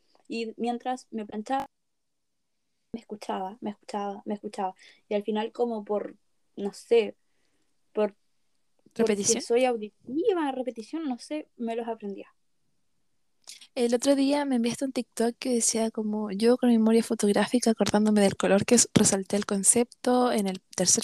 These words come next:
Speaker 2: párrafo, en la quinta hoja, pero sin acordarme del concepto". Eso me pasa muchísimo. Entonces, no sé si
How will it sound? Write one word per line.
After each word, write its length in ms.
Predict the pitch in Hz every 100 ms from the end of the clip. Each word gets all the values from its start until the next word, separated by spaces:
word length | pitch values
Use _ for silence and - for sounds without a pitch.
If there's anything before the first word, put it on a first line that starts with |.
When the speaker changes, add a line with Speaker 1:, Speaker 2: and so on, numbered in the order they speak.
| -
Speaker 2:
párrafo, 460 | 254 269 262 -
en 100 | 240
la 80 | 208
quinta 400 | - 262 233 262
hoja, 180 | 269 262
pero 140 | 226
sin 140 | 208 240
acordarme 420 | 233 220 214 214
del 80 | 214
concepto". 460 | 196 190 240 - 320 - -
Eso 200 | 196 220
me 100 | 220
pasa 260 | 202 196 214
muchísimo. 640 | 190 - 233 - 294 330 - - - _ 208
Entonces, 500 | 208 202 202 208 202
no 100 | 196
sé 100 |
si 100 | 190